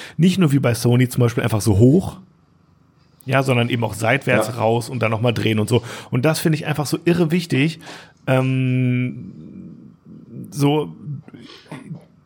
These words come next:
Speaker 1: wenn ich, also ich guck auch gern durch den Sucher, klar. Aber mit einem geilen Display,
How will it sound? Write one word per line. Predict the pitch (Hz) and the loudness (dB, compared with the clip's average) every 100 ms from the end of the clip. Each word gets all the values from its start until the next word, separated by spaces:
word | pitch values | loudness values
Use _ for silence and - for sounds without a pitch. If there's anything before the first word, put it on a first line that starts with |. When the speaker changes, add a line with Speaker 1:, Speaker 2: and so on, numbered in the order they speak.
| - | -6
Speaker 1:
wenn | 139 147 | 0 2
ich, | 151 - - - | 0 -4 -8 -4
also | 139 | -2
ich | - - | -4 -4
guck | - - | -4 0
auch | 151 - | -2 0
gern | 143 147 | 0 0
durch | 127 | 0
den | 127 | -2
Sucher, | 117 123 107 95 - | 0 -2 -4 -6 -12
klar. | - 107 98 - _ _ _ - | -4 -4 -4 -10 _ _ _ -10
Aber | - 117 113 107 - - _ _ _ _ _ _ _ _ _ _ _ - - - 123 | -2 2 2 2 -2 -14 _ _ _ _ _ _ _ _ _ _ _ -20 -20 -20 -10
mit | 127 127 | -2 0
einem | 131 | 0
geilen | 127 135 | 2 2
Display, | 143 143 - 147 151 | 2 0 2 4 2